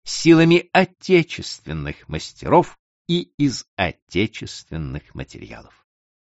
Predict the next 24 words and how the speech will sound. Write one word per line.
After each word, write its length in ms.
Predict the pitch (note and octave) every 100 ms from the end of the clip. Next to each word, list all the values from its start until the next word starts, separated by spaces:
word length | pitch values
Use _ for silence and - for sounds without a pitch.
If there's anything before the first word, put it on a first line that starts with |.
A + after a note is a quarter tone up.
| _ _ -
Идея 280 | E2 C#2+ C#2+
Строганова 600 | - D#2 F#2 G2 G2+ F#2+
в 140 | D2+
голову 360 | C#2 E2 E2 D#2+
императора 540 | C#2+ A1+ B1 - C2+
запала. 680 | D#2 F2 - - - E2 _ _ _ _ _ _ _ _ -
Казанский 400 | E2 G#2+ A2+ C3
собор 280 | D3 D#3+ D3
действительно 880 | F3 F3 - G3+ C4+ A#3 A3 G#3
был 220 | E3 D3+ A2
выстроен 680 | F#3+ - - D#3 D#3 C#3 _ -
силами 500 | - - D3+ C3+ C3
коренных 600 | - A#2+ G#2 F#2 F2+ -
россиян 520 | C#2 F#2 B2+ F3+ F3 _ _ -
и 200 | D3 E2
из 120 | -
собственных 880 | - - D#3+ - - C3+ C3+ B2+ -
строительных 880 | - - B1+ C#2 - C#2 C2+ C#2 _
материалов. 600 | C2 - - - - _ _ _ _ _ _ _ _ _ _ _ _ _
Собор, 540 | - - G2+ B2 C#3+
возведенный 720 | C#3+ C3 B2+ B2 A#2 A#2+ A#2+ A#2
по 100 | G2+
проекту 480 | D2+ F2 F#2 - D2+
Воронихина, 680 | D2+ D2 G2 - A2+ A#2+